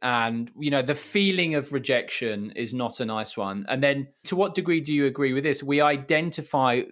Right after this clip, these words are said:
with that feeling. We give it perhaps a storyline as well. We identify with the storyline. So therefore, like you said earlier, reverse engineering that, it's disidentifying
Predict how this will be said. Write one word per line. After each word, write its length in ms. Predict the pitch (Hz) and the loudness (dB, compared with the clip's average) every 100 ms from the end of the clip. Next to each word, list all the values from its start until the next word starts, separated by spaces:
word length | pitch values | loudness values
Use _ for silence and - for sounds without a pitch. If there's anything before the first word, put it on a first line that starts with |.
| - | -12
with 340 | 147 135 143 | -2 0 2
that 240 | 123 123 - | 2 0 -2
feeling. 600 | - 113 98 95 123 196 _ _ | -4 -4 -2 -6 -6 -10 _ _
We 100 | 135 | -6
give 180 | 131 147 | -2 -2
it 140 | 139 - | -2 -2
perhaps 320 | 127 117 - | -2 -2 -2
a 40 | |
storyline 600 | 120 - 139 120 110 110 | -4 0 2 2 0 -2
as 120 | 110 123 | -2 -2
well. 120 | 113 | -2
We 140 | 123 | 0
identify 840 | 127 123 117 135 139 135 - 117 110 | 2 0 0 0 0 -4 -4 0 0
with 240 | 110 117 | 0 -2
the 80 | 107 | -4
storyline. 720 | - 185 202 151 110 101 110 - _ _ | -4 0 2 2 -2 -4 -8 -14 _ _
So 160 | - 156 | -4 0
therefore, 680 | 196 196 196 147 135 123 - _ _ _ - 180 | 2 0 0 2 2 0 -4 _ _ _ -14 -2
like 200 | 151 156 | 0 0
you 100 | 151 | -2
said 220 | 156 135 | 2 4
earlier, 320 | 139 131 120 | 4 2 0
reverse 440 | 120 120 143 135 | -2 0 0 2
engineering 580 | 135 120 123 160 170 127 | -2 -4 -4 -2 0 -2
that, 180 | 110 104 | -4 -6
it's 220 | 127 127 131 120 | -6 -6 -10 -6
disidentifying 1400 | - 208 202 147 120 110 117 - 117 113 104 104 104 117 | 0 2 2 0 0 0 -4 -4 -8 -6 -6 -6 -8 -10